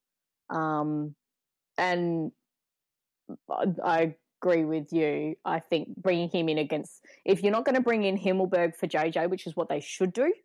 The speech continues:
um, and Himmelberg can ruck. We can put him in the ruck, and he can play the J J role. That is what he plays in the twos.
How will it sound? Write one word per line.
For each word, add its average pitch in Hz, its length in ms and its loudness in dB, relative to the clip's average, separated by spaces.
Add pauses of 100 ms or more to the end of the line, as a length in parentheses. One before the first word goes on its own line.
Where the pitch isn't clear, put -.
(920)
um, 160 400 0
and 185 180 -2
Himmelberg 196 480 2
can 202 160 -6
ruck. - 360 -8 (1400)
We 185 120 -2
can 160 200 -4
put 214 220 0
him 233 140 0
in 220 160 0
the 220 100 0
ruck, 196 360 -2
and 180 220 0
he 165 220 -2
can 165 200 -6
play 175 260 -2
the 190 100 2
J 180 240 0
J 175 180 0
role. 156 260 0
That 147 140 -6
is 147 200 -10
what 175 360 -4
he 247 120 0
plays 233 340 -2
in 226 160 -2
the 208 120 -4
twos. 311 340 0